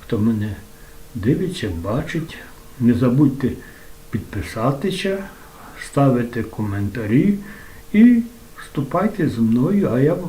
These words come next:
вже наступних, е, своїх, м, наступних передач, е, з вами буду відповідати, відповідати на ваші запитання.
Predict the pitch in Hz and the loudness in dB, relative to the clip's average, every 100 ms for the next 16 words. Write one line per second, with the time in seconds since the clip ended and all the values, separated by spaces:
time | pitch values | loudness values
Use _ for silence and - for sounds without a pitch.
0 | - 127 139 123 - 180 170 156 131 - | -6 0 2 2 0 -4 -2 -2 -2 -6
1 | - - - - - 143 135 - 123 139 | -18 -20 -20 -16 -8 -6 -6 0 4 4
2 | 104 - - - - - - - 151 127 | 2 -4 -14 -20 -20 -20 -20 -10 -6 -4
3 | 120 117 113 117 120 113 - - - - | -4 -4 -8 -10 -10 -12 -16 -18 -18 -18
4 | - 139 127 123 - 127 - 127 127 156 | -10 -2 2 2 0 -2 0 -2 0 0
5 | 196 226 262 - - - - - - - | 0 0 0 -2 -6 -14 -16 -18 -20 -18
6 | - 165 143 156 202 208 175 131 160 151 | -6 -4 -2 -2 -2 0 -2 -2 -2 -2
7 | 160 156 - - - 113 - 123 113 127 | -2 -4 -8 -12 -6 -6 -4 -2 0 0
8 | 156 156 156 151 123 123 - 127 110 107 | -2 -4 -4 -2 0 0 2 0 0 0
9 | 147 175 - 143 - - - 117 87 110 | -2 -4 -8 -12 -14 -16 -6 -4 -2 -4
10 | - 139 120 - 226 139 98 104 - - | -4 -6 -8 -12 -12 -8 -6 -6 -8 -12
11 | - - - - | -12 -14 -16 -16